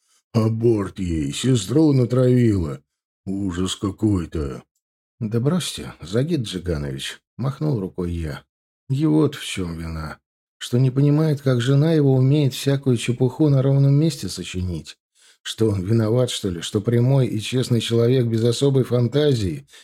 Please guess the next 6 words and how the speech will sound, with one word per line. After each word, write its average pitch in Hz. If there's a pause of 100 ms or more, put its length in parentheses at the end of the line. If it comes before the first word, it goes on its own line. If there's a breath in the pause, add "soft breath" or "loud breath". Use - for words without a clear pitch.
и 113
не 123
может 147
сразу 120
поэтому 104
понять, 123